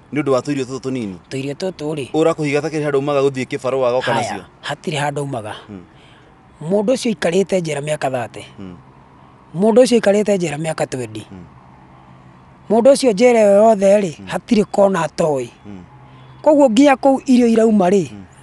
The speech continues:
Speaker 2: no arĩka atĩa? No arĩmenya.
Speaker 1: Mm.
Speaker 2: Koguo kĩndũ kĩa mbere mũndũ ũcio rĩ,
Speaker 1: Mm.
Speaker 2: nĩ aramenya
Speaker 1: Mm.
Speaker 2: nĩ atĩa egwĩka hũne.
Speaker 1: Koguo no nginya agĩe irio ciake nyingĩ na acarĩrie ka
Speaker 2: Ya,
Speaker 1: girlfriend, na ka
Speaker 2: agĩe,
Speaker 1: girlfriend
Speaker 2: ya,
Speaker 1: nĩwe.
Speaker 2: ya.
Speaker 1: Mhm.
Speaker 2: Na rĩu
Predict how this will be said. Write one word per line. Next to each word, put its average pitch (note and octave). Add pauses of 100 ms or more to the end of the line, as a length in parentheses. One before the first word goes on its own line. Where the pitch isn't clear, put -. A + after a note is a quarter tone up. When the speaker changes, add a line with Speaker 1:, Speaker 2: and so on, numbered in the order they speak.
Speaker 2:
no G#3
arĩka G#3+
atĩa? F3+ (300)
No D3+
arĩmenya. A#2+ (240)
Speaker 1:
Mm. F#2+
Speaker 2:
Koguo C4
kĩndũ A#3
kĩa A#3
mbere G3+
mũndũ F3+
ũcio F#3
rĩ, E3+
Speaker 1:
Mm. F#2+ (260)
Speaker 2:
nĩ D#3+
aramenya F3 (360)
Speaker 1:
Mm. -
Speaker 2:
nĩ F3
atĩa D#3
egwĩka C3
hũne. A2 (680)
Speaker 1:
Koguo B2+
no B2
nginya A2 (100)
agĩe B2+
irio G#2+
ciake B2
nyingĩ A2
na G#2+
acarĩrie A2+
ka G#2
Speaker 2:
Ya, A2
Speaker 1:
girlfriend, G2+
na G#2+
ka -
Speaker 2:
agĩe, D3+
Speaker 1:
girlfriend B2+
Speaker 2:
ya, D3
Speaker 1:
nĩwe. A#2+ (180)
Speaker 2:
ya. D3 (180)
Speaker 1:
Mhm. G#2+
Speaker 2:
Na G#3+
rĩu D4+